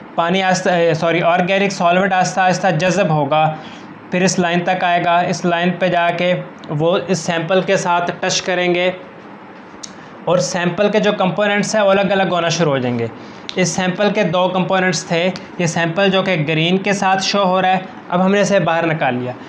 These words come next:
ये sample जो कि green के साथ शो हो रहा है, इसके दो components हैं, एक ये components, component one,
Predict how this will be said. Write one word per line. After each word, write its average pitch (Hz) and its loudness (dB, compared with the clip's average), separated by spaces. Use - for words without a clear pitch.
ये 165 2
sample 175 0
जो 196 4
कि 190 0
green 160 0
के 190 -2
साथ 185 0
शो 180 -2
हो 175 2
रहा 180 4
है, 190 2
इसके 180 -2
दो 160 0
components 185 0
हैं, 170 0
एक 170 -2
ये 160 2
components, 208 0
component 175 0
one, 151 0